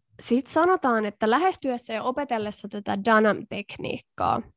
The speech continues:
henkinen tietoisuus ja keskittyminen on korvaamattomia. Eli tärkeintä on avoin mieli,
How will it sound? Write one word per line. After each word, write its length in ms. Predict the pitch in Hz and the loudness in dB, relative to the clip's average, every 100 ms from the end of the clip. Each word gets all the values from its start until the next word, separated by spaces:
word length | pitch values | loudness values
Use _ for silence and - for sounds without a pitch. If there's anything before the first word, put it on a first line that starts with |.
| - | 0
henkinen 520 | 285 359 339 226 214 | 2 4 2 -2 -4
tietoisuus 800 | 226 233 208 - 226 214 214 220 | -2 -2 -2 -6 -8 -8 -10 -10
ja 60 | - _ | -12 _
keskittyminen 1080 | 285 330 - - - _ - - - - - _ - | -4 -2 -4 -6 -12 _ -10 -8 -8 -10 -12 _ -10
on 200 | 208 208 | -10 -2
korvaamattomia. 1160 | 214 208 - 82 85 - - - - - - - _ - | 0 0 -2 -6 -4 -4 -8 -10 -14 -12 -12 -14 _ -6
Eli 200 | 214 214 | -4 -2
tärkeintä 640 | - 349 349 226 214 - | 0 0 0 -4 -4 -6
on 160 | - 202 - | -6 -2 2
avoin 380 | 294 311 214 | 4 2 0
mieli, 540 | 220 247 285 262 247 | -2 -2 -2 -2 -6